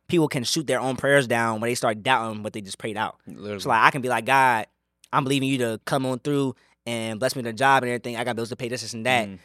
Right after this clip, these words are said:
Speaker 1: But as soon as I pray, I start doubting and be like, "Dang, the timeline for a job come around the corner.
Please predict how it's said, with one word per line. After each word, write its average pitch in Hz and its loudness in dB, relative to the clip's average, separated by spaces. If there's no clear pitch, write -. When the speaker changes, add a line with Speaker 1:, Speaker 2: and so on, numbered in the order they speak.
Speaker 1:
But 120 -4
as 120 -2
soon 151 -2
as 127 -2
I 117 2
pray, 143 4
I 131 4
start 127 2
doubting 139 8
and 123 -4
be 120 -6
like, 104 -6
"Dang, 113 -8
the - -20
timeline 127 -2
for 113 -2
a 104 -2
job 131 8
come 131 -6
around 113 -2
the 117 -8
corner. 135 -2